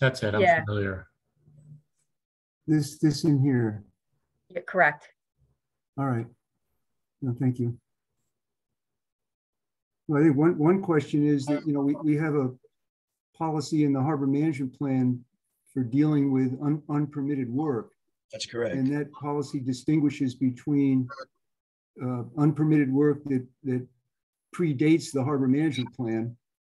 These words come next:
Speaker 3: and then the work that occurs after the plan.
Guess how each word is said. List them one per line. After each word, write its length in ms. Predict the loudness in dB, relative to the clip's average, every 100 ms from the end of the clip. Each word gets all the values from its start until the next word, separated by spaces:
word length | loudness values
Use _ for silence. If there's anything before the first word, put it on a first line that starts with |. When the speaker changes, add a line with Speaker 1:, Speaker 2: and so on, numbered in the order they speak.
| _ _ _
Speaker 3:
and 260 | -4 0 2
then 300 | 4 2 2 -4 -10
the 60 | -6
work 280 | -2 -2 0
that 120 | -2
occurs 440 | -2 0 0 2
after 360 | 0 -2 -4 -4
the 80 | -6
plan. 500 | -4 -4 -2 -4